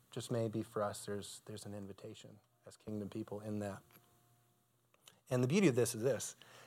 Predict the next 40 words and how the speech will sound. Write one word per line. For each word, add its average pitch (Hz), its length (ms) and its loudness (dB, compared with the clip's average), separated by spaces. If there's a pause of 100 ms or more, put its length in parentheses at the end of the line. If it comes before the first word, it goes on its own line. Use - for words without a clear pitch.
(180)
is 113 320 4 (160)
we 131 440 8
as 117 580 4 (580)
Jesus' 113 540 -2
church, 117 340 4
as 107 100 -4
his 110 120 -6
hands 110 260 -2
and 95 140 -6
feet, 117 340 2
have 104 140 -4
been 110 160 0
uniquely 113 500 4
equipped, - 600 6 (580)
equipped - 640 6 (340)
with 113 140 2
the 107 100 2
resources, 123 1040 2 (560)
uh, 104 180 2
with 95 180 -2
the 101 60 2
calling, 131 540 10 (920)
with - 120 -2
the - 60 6
heart 135 320 10
posture 143 640 8
when 120 140 6
it's 120 100 4
in 135 80 10
the 127 60 10
right 127 220 10
place, 131 420 8
with - 120 0
the 117 60 2
power 131 420 12
and 117 160 8
the 110 40 2
authority 110 580 6
to - 220 -2
redeem 110 840 6